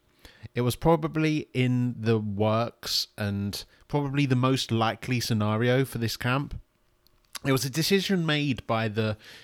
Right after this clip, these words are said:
U R J, which is Union of Reformed Judaism, I think. <laughs>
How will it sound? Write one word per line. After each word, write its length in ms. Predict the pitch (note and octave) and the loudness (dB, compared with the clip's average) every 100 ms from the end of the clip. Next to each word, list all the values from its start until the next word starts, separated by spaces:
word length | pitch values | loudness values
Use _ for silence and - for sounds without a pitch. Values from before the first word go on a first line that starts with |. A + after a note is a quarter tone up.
| - | -8
U 340 | A#2 B2+ B2+ | 0 2 4
R 300 | - G#2+ G#2+ | 2 0 0
J, 540 | G#2 A#2 A2+ G#2+ D2+ D#2 | 0 2 2 2 -2 -4
which 280 | F#2+ E2+ G#2+ | -6 -6 -6
is 240 | F#2+ - - - - - | -6 -8 -16 -20 -14 0
Union 800 | A#2 C#3 C#3+ C#3 C#3 C3+ B2+ - _ | 4 6 6 4 4 2 0 -6 _
of 260 | A#2+ A2+ G#2+ | -4 -2 -4
Reformed 840 | G#2+ A2+ - B2 A#2 A2 G#2+ G#2 - | -4 -4 -4 0 2 2 0 -4 -6
Judaism, 840 | G#2+ G#2 G2 F#2+ F#2+ G2 F#2+ G#2+ - _ _ _ _ | -4 -2 -2 -4 -4 -6 -6 -8 -14 _ _ _ _
I 80 | G2+ | -8
think. 420 | - G#2 A2 - | -6 -4 -4 -4
<laughs> 60 | - | 12